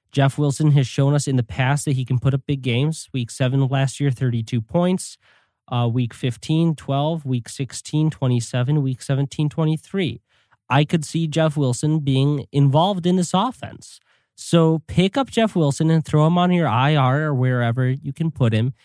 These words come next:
and just stash him. But as of right now, you can start Elijah Mitchell. I don't love it because this offense is kinda scary to me,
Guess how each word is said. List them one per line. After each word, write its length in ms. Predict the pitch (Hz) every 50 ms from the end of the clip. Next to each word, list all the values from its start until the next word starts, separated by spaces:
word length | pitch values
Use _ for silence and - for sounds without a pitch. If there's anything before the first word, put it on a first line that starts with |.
| _ _ _
and 120 | - 156 160
just 160 | 170 - -
stash 420 | - - 170 170 185 226 - -
him. 320 | - 107 95 104 127 135 - _ _ _ _ _ _ _ -
But 140 | - 143 -
as 220 | 143 151 160 160
of 160 | 156 139 131
right 160 | 131 117 101 -
now, 420 | 117 127 147 170 202 226 240 240
you 140 | 196 165 151
can 140 | - - 156
start 320 | 139 - - 143 139 135
Elijah 340 | 131 120 113 117 117 110 -
Mitchell. 480 | 113 110 110 - - 156 175 202 - _ -
I 120 | 135 139
don't 200 | 143 135 123 -
love 240 | - 107 107 117 123
it 180 | 190 190 - - -
because 240 | 139 127 - 139 123
this 140 | 123 120 -
offense 480 | 117 117 117 - 139 123 123 117 -
is 320 | 123 113 107 107 - - - _ _ _ _ _ _ _ - - _
kinda 220 | - 143 135 131
scary 500 | 117 - - - 127 113 113 123 127 135
to 200 | 143 - - 175
me, 340 | 165 165 170 180 190 196 180